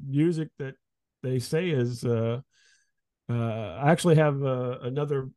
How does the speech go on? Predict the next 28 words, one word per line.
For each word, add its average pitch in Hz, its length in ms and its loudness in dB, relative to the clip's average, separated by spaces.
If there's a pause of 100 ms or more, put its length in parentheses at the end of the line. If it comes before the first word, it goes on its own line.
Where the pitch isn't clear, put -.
(180)
podcaster 139 640 0
from 127 320 -4
back 131 260 2
in 135 100 0
the 123 120 -2
early 135 300 2
two 135 180 -4
thousands. 131 500 0
Name, 135 200 -6
his 156 260 4
name's 156 220 2
Frank 151 340 -2
as 135 120 0
well, 151 280 4
which 120 160 -2
is 123 120 -4
funny. 127 420 -4 (560)
His 156 140 0
name's 175 200 -4
Frank 180 340 -4
Nora. 170 480 2 (340)
But 151 100 6
anyway, 170 400 8
he, 208 580 6
uh, 139 600 4 (340)
created 165 520 6
music 160 420 2 (300)
wholly 196 800 2